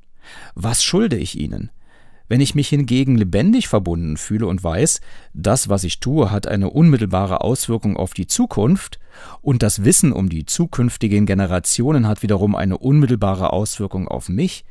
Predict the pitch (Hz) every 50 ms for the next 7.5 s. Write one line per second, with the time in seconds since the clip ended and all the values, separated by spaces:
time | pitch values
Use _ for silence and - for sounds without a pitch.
0 | - - - - - - - - - - - - 98 101 98 - - 107 92 -
1 | - - 117 135 - 117 101 - 101 92 87 92 85 80 80 85 - - - -
2 | - 190 190 - - - - - - - - 120 - - 131 123 110 107 - -
3 | - - - - - - - - - 82 95 110 127 143 - - 60 - - 156
4 | - - 180 - - - - - - - - - - - - 123 131 147 151 156
5 | 156 - 135 127 123 117 117 117 151 170 208 196 180 160 151 127 104 98 117 180
6 | 214 160 98 78 78 - - - 101 104 98 113 113 120 123 143 170 - - -
7 | - - - - - - 120 - - -